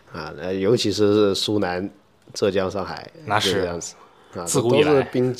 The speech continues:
Speaker 1: 兵家必争之地啊。
Speaker 2: <laughs> 对。
Speaker 1: 相对来说诚信一点嘛。
Speaker 2: 对，对，对，自古以来嘛，
Speaker 1: 对。
Speaker 2: 这事儿就是。
Speaker 1: 对，
Speaker 2: 嗯。
Speaker 1: 啊，现在杭州也不诚信了嘛。
Speaker 2: <laughs> 杭州最近
Speaker 1: 杭州也没有那么诚信了嘛，啊，
Speaker 2: 嗯。
Speaker 1: 就是这风格差得很大嘛。
Speaker 2: 是的。
Speaker 1: 就是，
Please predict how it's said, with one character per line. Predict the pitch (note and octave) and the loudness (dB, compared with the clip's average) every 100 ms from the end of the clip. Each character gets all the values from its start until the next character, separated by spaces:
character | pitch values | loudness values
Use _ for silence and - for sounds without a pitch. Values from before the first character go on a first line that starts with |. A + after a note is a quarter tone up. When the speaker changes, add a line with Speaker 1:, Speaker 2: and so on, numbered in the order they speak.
| B2 | -2
Speaker 1:
兵 | A#2+ | 0
家 | A#2+ A#2 | 2 2
必 | A#2+ G#2+ | 0 -4
争 | A2 | -6
之 | A2 | -8
地 | A2 B2+ G2 | -12 -12 -12
啊。 | - | -14
Speaker 2:
<laughs> | - | -14
对。 | G2 F2+ | -14 -12
Speaker 1:
相 | - C#3+ E3+ | 0 2 4
对 | F#3+ | 2
来 | A#2+ | 0
说 | G#2+ A#2 | -2 -6
诚 | F#2+ G2 | -6 -8
信 | C#3+ C3 | -4 -4
一 | |
点 | G#2 - | -4 -8
嘛。 | - _ _ | -16 _ _
Speaker 2:
对， | - F#2 | -8 -6
对， | F#2+ F2 | -6 -8
对， | F2 - | -12 -6
自 | A#2+ | -2
古 | G#2+ | 2
以 | G#2 | 2
来 | F#2+ E2+ F2+ | 2 0 -4
嘛， | |
Speaker 1:
对。 | F#2 | -6
Speaker 2:
这 | F2 | -6
事 | F2 | -8
儿 | |
就 | E2+ | -10
是。 | - - B2+ - | -12 -16 -20 -16
Speaker 1:
对， | - E2+ D#2 - _ F2+ | -6 -6 -6 -16 _ -10
Speaker 2:
嗯。 | |
Speaker 1:
啊， | E2+ F#2 | -10 2
现 | C#3 | 6
在 | D3 A#2+ | 6 6
杭 | G#2 C3 | 6 10
州 | D#3+ | 10
也 | A2+ | 10
不 | - | 6
诚 | A2+ F2 | 0 0
信 | F2+ G#2+ | -4 -4
了 | F2 | -4
嘛。 | D2+ - | -8 -8
Speaker 2:
<laughs> | A2 - - - G3+ G#3+ - - C#3+ - - - - F#3 - - - - | -6 -8 -4 4 6 6 2 -2 -4 -6 -12 -14 -14 -14 -14 -18 -18 -14
杭 | A2 A2 | -8 -4
州 | A#2+ | -2
最 | B2 | 2
近 | C3 | 4
Speaker 1:
杭 | |
州 | |
也 | C#3 A2 | 4 4
没 | A#2 | 4
有 | A#2 | 2
那 | A2+ | 2
么 | G#2 | -2
诚 | - F#2 | -4 -6
信 | A2 G2+ | -6 -6
了 | |
嘛， | E2 - - | -8 -14 -12
啊， | D#2+ | -12
Speaker 2:
嗯。 | G2 | -4
Speaker 1:
就 | F#2 G#2+ | -2 -2
是 | G#2 | -2
这 | G#2+ A2 - - - - | -6 -8 -10 -20 -20 -14
风 | - E3+ E3+ | 4 6 10
格 | B2 | 8
差 | C3 C3 | 8 2
得 | |
很 | A2 E2+ | 0 -2
大 | A#2 A#2 | 0 0
嘛。 | E2+ - _ - | -2 -8 _ -12
Speaker 2:
是 | A2+ | -8
的。 | G#2 | -6
Speaker 1:
就 | |
是， | G2 G#2 F#2+ F2 B1+ | -2 2 4 2 -4